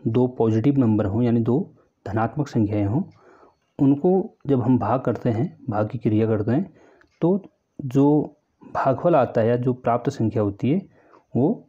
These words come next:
एक धनात्मक रूप में होती है। जैसे हम इसका उदाहरण लेते हैं, धन छः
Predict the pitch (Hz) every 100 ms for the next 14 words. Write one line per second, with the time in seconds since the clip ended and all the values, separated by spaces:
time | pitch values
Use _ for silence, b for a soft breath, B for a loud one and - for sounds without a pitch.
0 | _ _ _ _ _ _ _ _ 131 127
1 | 104 101 107 123 113 104 110 101 98 110
2 | 107 - 127 120 - 107 98 107 110 98
3 | 98 110 190 - b b b b b _
4 | _ _ _ _ _ _ - _ _ _
5 | _ - _ _ _ _ _ _ _ _
6 | _ _ _ _ _ _ _ _ _ _
7 | - 107 101 143 143 - 117 120